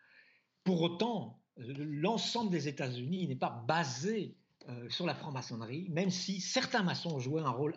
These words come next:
indépendant, sont parmi les pères fondateurs de l'Amérique indépendante. Donc il faut là, je dirais, euh, aller dans la nuance.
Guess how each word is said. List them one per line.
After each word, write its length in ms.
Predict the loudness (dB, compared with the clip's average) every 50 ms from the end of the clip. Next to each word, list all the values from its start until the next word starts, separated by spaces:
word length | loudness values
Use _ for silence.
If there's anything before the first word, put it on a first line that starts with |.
| -2 -2
indépendant, 580 | 0 0 0 0 0 -2 -2 0 0 -2 -2 -2
sont 240 | -2 0 2 2
parmi 320 | 4 4 4 6 6 6 6
les 100 | 4 2
pères 400 | -2 -6 _ 2 4 4 4 2
fondateurs 720 | 0 0 2 2 0 0 -2 -4 -2 -2 -2 -4 -6 -8 -14 -20 -20 -20 -20 _ 0
de 60 | 2 2
l'Amérique 400 | 4 4 4 2 2 2 0 0
indépendante. 720 | 0 0 -2 -4 -4 -6 -6 -6 -8 -12 -14 -18 -20 _ _ _ _ _ _ _ _ 0
Donc 160 | 2 2 4
il 80 | 2 2
faut 380 | 2 4 4 4 4 4 2 0 -4 -14 _ -4
là, 400 | 0 2 4 4 4 4 2 -2 -8 -14 -20 _ -10
je 180 | -6 -4 -4 -2
dirais, 540 | -2 0 0 0 0 0 2 2 2 2
euh, 160 | 0 0 -2 -4 -6 -8 -12 -16 _ _ _ _ _ _ _ -4 -2 2 4
aller 260 | 4 4 6 4 4
dans 140 | 4 4 2
la 100 | 2 4
nuance. 760 | 4 6 6 6 4 2 0 -4 -6 -10 -12 -12 -14 -16